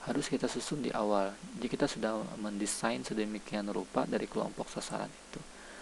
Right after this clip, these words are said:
Dan yang terakhir, dari sasaran ini kita akan menyesuaikan bahan-bahan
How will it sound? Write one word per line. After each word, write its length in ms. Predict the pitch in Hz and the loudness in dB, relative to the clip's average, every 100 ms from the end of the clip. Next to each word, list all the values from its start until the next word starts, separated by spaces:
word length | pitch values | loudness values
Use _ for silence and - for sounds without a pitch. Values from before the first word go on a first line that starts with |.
| - - - | -12 -6 0
Dan 240 | 107 104 | 2 0
yang 20 | |
terakhir, 460 | 101 110 107 139 160 | -2 -4 -2 2 2
dari 320 | - 110 104 | 4 4 4
sasaran 640 | 101 110 92 - 113 98 | 2 0 0 -2 -2 -2
ini 400 | 98 101 104 127 165 - - - | -2 -6 -4 -2 -4 -6 -10 -12
kita 240 | - - 139 | -8 -4 -2
akan 160 | 135 | -2
menyesuaikan 720 | 110 107 101 110 101 - 131 120 | -2 -2 0 2 0 0 0 0
bahan-bahan 480 | 101 104 101 101 | -2 -2 -2 0